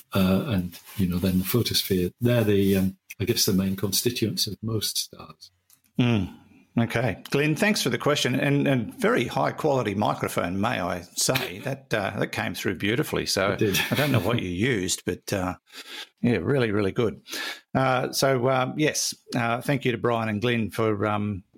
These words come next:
Speaker 2: uh, providing those questions for, uh, part two of the two hundred and thirtieth episode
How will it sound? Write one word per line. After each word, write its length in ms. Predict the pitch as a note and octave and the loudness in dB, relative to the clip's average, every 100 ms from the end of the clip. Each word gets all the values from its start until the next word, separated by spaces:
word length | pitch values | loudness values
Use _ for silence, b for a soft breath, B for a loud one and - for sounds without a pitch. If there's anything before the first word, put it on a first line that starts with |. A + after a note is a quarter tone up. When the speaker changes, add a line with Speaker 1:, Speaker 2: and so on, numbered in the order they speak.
| - | -6
Speaker 2:
uh, 140 | G2+ | -6
providing 420 | G#2 A2 A2 G#2 G#2 | -2 -2 0 0 -2
those 180 | G#2 | -2
questions 440 | - A2+ - G#2 - | -2 -2 -2 -6 -6
for, 360 | - G2 G2 G2+ | -4 -2 -2 -2
uh, 60 | G2 | -4
part 300 | - F#2+ - | -4 -4 -2
two 240 | C#3 A#2+ | 0 2
of 220 | A2 G2+ - | 0 -4 -6
the 500 | G#2+ G2+ G2+ G#2 - _ | -4 -2 -2 -2 -4 _
two 140 | - D3+ | -2 0
hundred 260 | C#3 A#2+ | 0 0
and 80 | A#2+ | -2
thirtieth 640 | - - F#3 - A2+ A2 - - | -2 -2 -2 -2 -4 -4 -8 -6
episode 480 | - - G#2+ G2+ | -4 -2 -2 -4